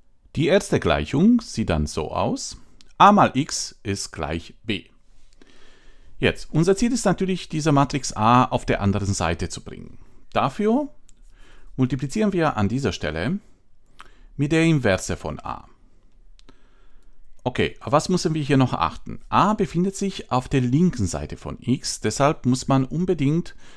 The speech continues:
weil die Multiplikation von Matrizen nicht kommutativ ist,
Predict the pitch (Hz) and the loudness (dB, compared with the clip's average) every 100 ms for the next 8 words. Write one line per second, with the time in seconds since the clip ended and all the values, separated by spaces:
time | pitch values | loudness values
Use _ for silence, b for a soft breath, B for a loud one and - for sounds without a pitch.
0 | b b b - 107 117 113 120 123 - | b b b 2 4 6 4 6 6 4
1 | 113 107 143 151 131 98 90 120 - 107 | -2 -2 0 0 2 0 0 -4 0 2
2 | 127 - 107 95 80 73 87 85 151 - | 2 2 0 0 -2 -6 -6 -4 -4 -4
3 | - | -12